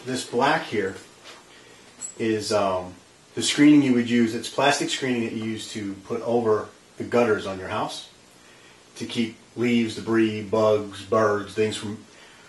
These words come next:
building nests in your gutters. And, um, I doubled it up and made the mesh a little tighter.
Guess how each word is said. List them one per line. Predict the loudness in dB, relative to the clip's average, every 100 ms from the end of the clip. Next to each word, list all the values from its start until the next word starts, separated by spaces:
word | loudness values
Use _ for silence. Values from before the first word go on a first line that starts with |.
| -12 4
building | 6 6 6
nests | 6 6 2 -6 -4
in | 0
your | 2 2 0 -8 -20 -2
gutters. | 4 4 4 -2 -10 -8
And, | -4 -2 0
um, | -2 -4 -6
I | 2
doubled | 6 6 6
it | 4
up | 4 2 -4 -18 -20 -20 -16 -4
and | 0
made | 0 0
the |
mesh | -2 -2 -2
a |
little | -6 -6
tighter. | -4 -2 -2 -4